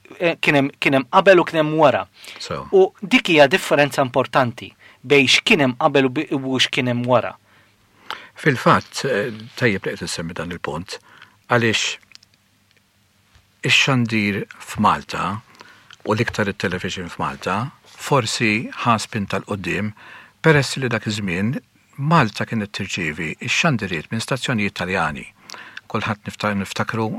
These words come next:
Speaker 2: meta beda t-television fil-, fil-, eh, tard fil-ħamsinijiet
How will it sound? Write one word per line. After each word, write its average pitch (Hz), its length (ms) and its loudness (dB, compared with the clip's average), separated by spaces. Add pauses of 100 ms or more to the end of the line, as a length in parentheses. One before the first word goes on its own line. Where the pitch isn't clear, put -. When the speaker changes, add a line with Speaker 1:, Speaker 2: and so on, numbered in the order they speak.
(120)
Speaker 2:
meta 98 420 -2
beda 101 280 -6
t-television 87 680 -6 (540)
fil-, 90 260 -6
fil-, 85 400 -8
eh, 104 800 -6 (100)
tard 95 320 0
fil-ħamsinijiet 82 920 -6